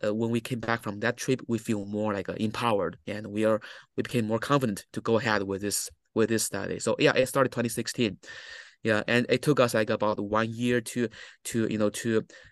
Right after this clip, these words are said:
collect data, um, manage data, and, uh,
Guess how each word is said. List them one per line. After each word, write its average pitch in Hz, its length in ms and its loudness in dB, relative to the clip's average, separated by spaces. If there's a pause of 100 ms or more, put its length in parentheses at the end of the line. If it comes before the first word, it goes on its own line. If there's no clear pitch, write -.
(140)
collect 120 260 0
data, 113 600 4
um, 107 340 0 (300)
manage 117 300 0
data, 110 680 -2
and, 101 380 -6
uh, 101 220 -4